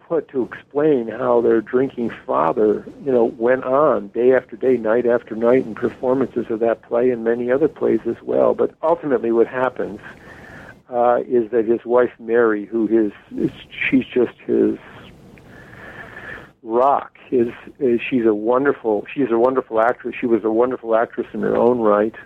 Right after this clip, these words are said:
uh, uh, but a wonderful, uh, student of the theater and, and historian of the theater, really. And she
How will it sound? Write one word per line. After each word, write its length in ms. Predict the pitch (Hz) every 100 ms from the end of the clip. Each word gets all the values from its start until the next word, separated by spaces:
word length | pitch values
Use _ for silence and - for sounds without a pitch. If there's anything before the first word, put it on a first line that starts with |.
| -
uh, 80 | 170
uh, 600 | 117 117 120 - - 120
but 280 | 113 123 -
a 120 | 123
wonderful, 640 | 113 131 139 131 123 104 101 _ _ -
uh, 220 | 117 113 104 -
student 400 | - 156 143 110
of 120 | 104
the 100 | 104
theater 460 | 107 - 117 107 104
and, 460 | - 127 110 104 104
and 320 | - 123 110
historian 760 | - 113 - 123 147 131 110
of 120 | 104 104
the 100 | 101
theater, 340 | - 117 -
really. 400 | 123 120 107 101 _ - - - - - _ - -
And 180 | 123 104 -
she 320 | 131 120 110